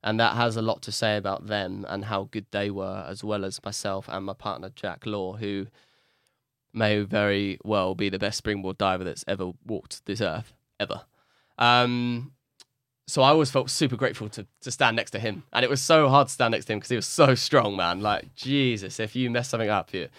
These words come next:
the height difference is like, <laughs> 'cause he was just so, he'd go through the roof. Um, yeah, but that confidence, like, especially leading up to the event, my coach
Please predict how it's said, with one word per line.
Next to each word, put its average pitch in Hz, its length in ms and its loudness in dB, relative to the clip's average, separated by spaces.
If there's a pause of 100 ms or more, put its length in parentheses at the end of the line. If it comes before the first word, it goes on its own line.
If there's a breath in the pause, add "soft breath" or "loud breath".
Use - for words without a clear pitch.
(260 soft breath)
the 113 100 0
height - 360 4
difference 120 420 -2
is 104 160 -10
like, 101 240 -2
<laughs> - 60 -10
'cause 135 180 2
he 127 100 0
was 107 140 -6
just - 180 -8
so, 110 200 0
he'd 107 180 -10
go 104 140 -2
through 101 140 -10
the 95 60 -6
roof. 101 220 -6 (560 loud breath)
Um, 131 720 6 (1000)
yeah, 110 300 2
but 120 220 0
that 165 240 4
confidence, - 1040 -6
like, 104 460 0 (100)
especially 127 880 -4
leading 113 400 -4
up - 140 -6
to 107 100 -14
the 104 100 -4
event, 98 460 -6 (680)
my 113 160 0
coach - 680 -2